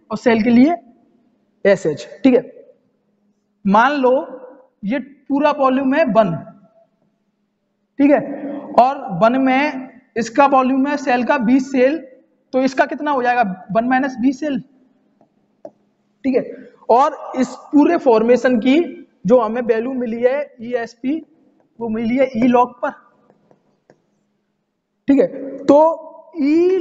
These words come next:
log देता है ईएसपी value इस formation की, तो ईएसपी को मैं ऐसे कर सकता हूं कि volume fraction कितना है cell का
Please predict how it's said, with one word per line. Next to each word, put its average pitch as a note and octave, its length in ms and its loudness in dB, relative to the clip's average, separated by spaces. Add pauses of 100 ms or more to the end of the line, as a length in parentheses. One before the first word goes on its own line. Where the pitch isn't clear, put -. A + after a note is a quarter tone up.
(120)
log B3+ 440 0 (840)
देता C4+ 420 0
है C#4 400 -2
ईएसपी B3+ 560 2
value C4 380 2 (360)
इस - 200 -2
formation G3+ 520 0
की, F3+ 140 -4 (500)
तो C#4+ 160 4
ईएसपी C#4 580 2
को D#4 100 2
मैं C#4+ 160 2
ऐसे C4 200 2
कर F3+ 140 0
सकता B3 260 -2
हूं D#4+ 140 0 (440)
कि C4 100 6 (440)
volume A#3 420 0
fraction C4 360 -2
कितना C#4+ 240 2
है D#4+ 260 -4 (960)
cell A#3+ 360 -4
का D4 160 2